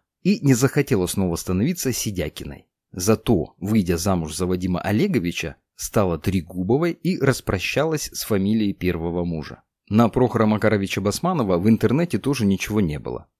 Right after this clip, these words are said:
Он сделал себе пометку, решив послать в Тулу Эдгара – чтобы проверить, чем именно занимается первый супруг госпожи Трегубовой,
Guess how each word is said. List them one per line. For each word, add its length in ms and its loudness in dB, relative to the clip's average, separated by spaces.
Он 280 2
сделал 440 0
себе 280 -2
пометку, 440 0
решив 340 -2
послать 380 -4
в 100 -16
Тулу 400 0
Эдгара – 460 0
чтобы 360 0
проверить, 640 -2
чем 360 2
именно 360 2
занимается 600 -2
первый 360 0
супруг 460 -4
госпожи 460 -4
Трегубовой, 720 -4